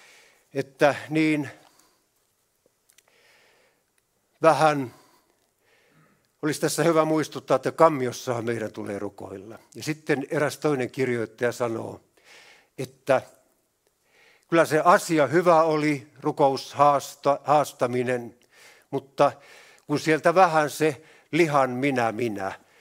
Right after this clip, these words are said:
tuli kirjoittajalta esiin. Ja sitten, että tällainen filistealainen henki meistä pitäisi saada pois.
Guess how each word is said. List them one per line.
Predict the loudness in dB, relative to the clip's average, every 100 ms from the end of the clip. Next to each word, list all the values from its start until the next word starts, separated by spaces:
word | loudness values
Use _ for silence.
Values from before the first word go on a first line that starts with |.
| _ _ _ _
tuli | -6 -4 -6 -8 _ _
kirjoittajalta | -10 -8 -6 -8 -8 -8 -8
esiin. | -12 -12 -12 -12 -14 -20 _ _ _ _ _ -12
Ja |
sitten, | -10 -6 -2 -2
että | -2 0
tällainen | 2 2 0 -2
filistealainen | -2 -2 -4 -8 -4 -2 0 -2 -6
henki | -6 -8 -6 -6
meistä | -6 -6 -12
pitäisi | -16 -12 -12 -12
saada | -16 -16 -16 -18
pois. | -14 -14 -14 -18 -18